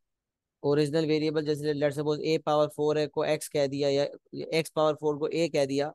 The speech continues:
ए स्क्वायर कह दिया, तो क्वाड्रेटिक बनता था, A आता था, A आने के बाद लॉक नहीं करते थे, ultimately X निकालते थे। Similarly यहाँ भी, क्योंकि इंटीग्रेट करना है X वाले एक्सप्रेशन को, तो X की फॉर्म में ही आंसर आना चाहिए।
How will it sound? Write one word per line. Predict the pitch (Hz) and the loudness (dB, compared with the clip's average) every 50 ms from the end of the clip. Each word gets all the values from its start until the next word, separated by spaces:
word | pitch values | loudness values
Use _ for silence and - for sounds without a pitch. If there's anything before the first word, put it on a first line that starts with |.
| - - | -4 0
ए | 151 156 151 | 0 0 0
स्क्वायर | - - 151 151 151 147 | -2 0 0 2 2 2
कह | 147 143 131 | 0 -2 -2
दिया, | 123 135 143 156 - _ _ _ _ _ _ _ - | 0 -2 -6 -6 -8 _ _ _ _ _ _ _ -14
तो | 139 | -6
क्वाड्रेटिक | - 151 151 147 160 160 175 165 | 0 2 4 4 4 4 2 0
बनता | 165 170 170 165 170 | 0 -2 0 0 0
था, | 165 180 175 180 - | 0 0 -2 -2 0
A | 170 175 180 | 2 4 4
आता | 170 160 165 170 | 4 4 2 0
था, | 165 190 190 - - - | 0 -2 -2 -4 -4 -4
A | 165 175 185 | 0 2 2
आने | 170 170 175 175 | 2 2 2 0
के | 170 180 | 0 -2
बाद | 175 175 | -2 -2
लॉक | 156 160 175 190 180 | 0 0 0 0 0
नहीं | 190 202 196 | -2 -2 -2
करते | 170 170 143 - 135 | -2 -2 -4 -4 -6
थे, | 127 135 127 | -8 -8 -8
ultimately | - 143 151 147 180 175 185 180 165 190 196 - 190 | -8 -6 -6 -4 -2 -2 -2 0 2 2 2 2 2
X | 185 - - | 0 0 -2
निकालते | 175 156 160 147 139 - 131 110 | -2 0 0 0 0 -2 -6 -10
थे। | - - _ _ _ _ _ _ _ _ _ _ _ - | -10 -14 _ _ _ _ _ _ _ _ _ _ _ -8
Similarly | - 165 165 175 180 185 185 185 | -4 0 0 2 2 2 2 2
यहाँ | 180 170 165 165 175 175 | 0 0 0 0 0 0
भी, | 165 196 202 208 208 _ _ _ _ _ _ _ _ - | 0 -2 -2 -4 -6 _ _ _ _ _ _ _ _ -6
क्योंकि | 170 170 165 185 175 | -6 -4 0 0 0
इंटीग्रेट | 170 160 175 170 180 190 175 180 | 2 2 0 0 0 0 -2 -2
करना | 185 180 180 180 | -2 -2 0 0
है | 180 175 - 170 175 | -2 0 0 -2 -2
X | 170 - - | -2 0 0
वाले | 180 180 180 185 | 0 4 4 4
एक्सप्रेशन | 175 175 - 180 180 165 185 185 180 | 4 2 0 -2 -2 -2 -2 -4 -4
को, | 185 190 175 | -2 -2 -2
तो | 190 190 | -2 -2
X | - - 190 185 - | 0 0 -2 -2 -2
की | - 214 202 | -4 -4 -2
फॉर्म | - 190 180 180 | 0 0 0 0
में | 175 180 | 0 0
ही | 180 | 0
आंसर | 170 156 156 143 160 147 | 0 0 -2 -2 -2 -2
आना | 139 131 135 131 | -2 -2 -4 -6
चाहिए। | 123 - 120 113 | -6 -8 -8 -10